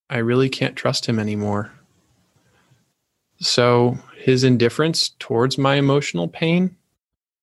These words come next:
has led me to process things with others rather than him. And it's really, really sad to me because this is a guy who I thought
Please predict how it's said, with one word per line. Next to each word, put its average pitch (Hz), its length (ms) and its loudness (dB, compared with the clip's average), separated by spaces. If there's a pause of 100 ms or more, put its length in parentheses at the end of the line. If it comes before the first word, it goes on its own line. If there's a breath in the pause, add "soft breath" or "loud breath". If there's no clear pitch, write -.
(1040)
has 135 280 -4
led 123 240 2
me 123 300 2
to 123 640 0 (1800)
process 131 720 0 (360)
things 135 280 0
with 135 160 2
others - 440 -2 (220)
rather 120 300 -4
than 127 140 0
him. 123 340 0
And 117 100 -10
it's 117 220 -10
really, 143 400 0
really 143 200 2
sad 135 300 0
to - 60 -8
me 110 220 -6 (240)
because 135 240 -2
this 127 180 -2
is 143 80 0
a 139 80 4
guy 123 300 2
who 120 260 -4
I 117 120 2
thought 123 500 0